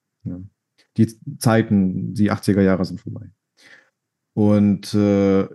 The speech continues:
ich wollte auf den, auf diesen Mann, auf diesen Geheimdienstler eingehen,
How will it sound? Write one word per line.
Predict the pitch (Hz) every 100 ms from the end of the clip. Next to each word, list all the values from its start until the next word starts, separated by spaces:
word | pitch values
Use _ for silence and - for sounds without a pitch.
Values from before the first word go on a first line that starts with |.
| -
ich | 120 107
wollte | 120 123 117
auf | 110
den, | - 113 107 104
auf | 98 101 -
diesen | - 104 98 98 95 92
Mann, | 107 185 120
auf | 95
diesen | - 95 101
Geheimdienstler | 98 113 165 110 98 - 98 92
eingehen, | 95 98 95 98 135 139